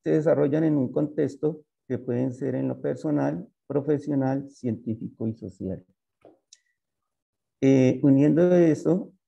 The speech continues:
podemos estar construyendo modelos matemáticos que el estudiante, eh,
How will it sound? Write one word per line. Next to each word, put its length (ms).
podemos 320
estar 300
construyendo 720
modelos 400
matemáticos 760
que 60
el 60
estudiante, 760
eh, 480